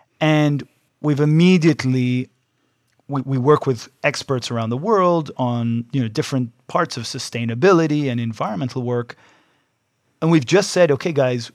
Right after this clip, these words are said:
we're doing everything remotely." Aside from, you know,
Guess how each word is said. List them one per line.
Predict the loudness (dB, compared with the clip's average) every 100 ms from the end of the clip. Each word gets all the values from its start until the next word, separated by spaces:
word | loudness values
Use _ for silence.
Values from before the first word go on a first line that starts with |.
| _
we're | -10 -2 2
doing | 2 4
everything | 2 0 -4 -6
remotely." | -4 -2 -2 -2 -6 -10 -16 -8
Aside | 0 2 2 -2
from, | -2 0 0 -4 -10 _
you | -8
know, | -8